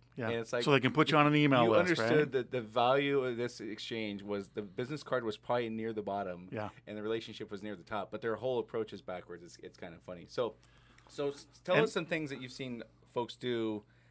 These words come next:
Speaker 2: that just, or that you've seen them completely blow it. I, I, I mean, so aside from, of course, not showing up.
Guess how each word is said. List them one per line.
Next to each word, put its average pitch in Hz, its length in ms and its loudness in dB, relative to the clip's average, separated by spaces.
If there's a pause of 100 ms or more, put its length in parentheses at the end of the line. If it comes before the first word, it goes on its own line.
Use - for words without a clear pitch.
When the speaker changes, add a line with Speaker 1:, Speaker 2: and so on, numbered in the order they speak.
(140)
Speaker 2:
that 113 300 -2
just, 117 240 -6 (120)
or 113 120 -8
that 104 60 -8
you've 107 180 -10
seen 117 120 -10
them 104 80 -10
completely 95 300 -10
blow 87 260 -12
it. - 80 -18 (300)
I, 120 200 -8 (100)
I, 123 40 -8
I - 40 -8
mean, 110 160 -10
so 110 240 -4
aside 135 280 0
from, 113 160 -8
of 107 140 -6
course, 107 180 -4
not 98 160 -6
showing 98 300 -8
up. 90 160 -12